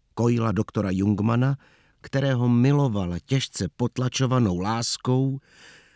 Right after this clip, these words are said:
kojila všechny vojáky, co jí prošli rukama na zasraným kopci Monte Piano.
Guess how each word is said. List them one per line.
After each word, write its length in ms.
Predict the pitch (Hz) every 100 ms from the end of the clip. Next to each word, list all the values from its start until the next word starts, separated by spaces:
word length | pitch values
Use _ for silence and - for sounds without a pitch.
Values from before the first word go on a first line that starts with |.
| _
kojila 460 | - 160 180 160 123
všechny 500 | - - 185 139 117
vojáky, 680 | 95 151 156 160 147 107 92
co 160 | -
jí 180 | 123 110
prošli 500 | - 131 147 - 104
rukama 540 | 90 113 - 127 127 131
na 200 | 104 110
zasraným 680 | 110 123 - 127 120 87 85
kopci 520 | - 123 - - 123
Monte 520 | 117 95 104 104 117 110 -
Piano. 580 | 95 87 76 - -